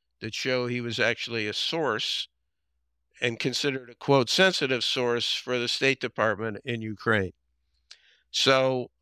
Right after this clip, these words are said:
on the issue of, is he a spy? It's certainly not proven. It's murky. And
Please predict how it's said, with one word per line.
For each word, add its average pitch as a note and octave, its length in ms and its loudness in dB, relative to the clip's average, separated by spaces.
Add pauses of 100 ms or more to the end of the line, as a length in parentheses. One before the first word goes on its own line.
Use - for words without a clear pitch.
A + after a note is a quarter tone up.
on C3+ 220 4
the C3 160 0
issue D#3+ 420 4
of, B2 300 0 (380)
is C3+ 180 -4
he C3 160 0
a B2+ 40 0
spy? D#3+ 920 4 (760)
It's - 420 -8
certainly C#3+ 440 0
not B2 300 2
proven. C3 640 -2
It's A2+ 300 -4
murky. B2+ 560 0 (640)
And A#2+ 720 0